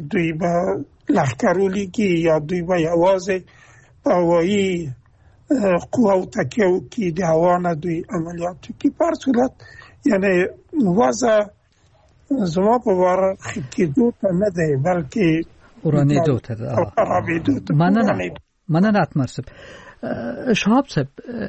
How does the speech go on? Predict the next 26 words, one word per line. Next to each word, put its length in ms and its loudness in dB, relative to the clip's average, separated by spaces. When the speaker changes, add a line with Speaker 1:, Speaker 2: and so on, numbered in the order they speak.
Speaker 2:
اسرائیل، 640 0
د 120 0
اسرائیل 380 2
استخبارات 640 0
وایي 140 2
چې 300 -2
تر 160 2
اوسه 220 0
پورې 320 -6
په 80 -4
دې 100 2
جګړې 360 0
کې 140 -6
د 100 -4
تیرو 540 -2
شاوخوا 380 -2
اووه 280 2
ورځو 220 -2
په 120 -6
ترڅ 300 -2
کې 120 -2
دوی 260 2
د 120 -2
ایران 560 2
د 120 0
پوځ 760 0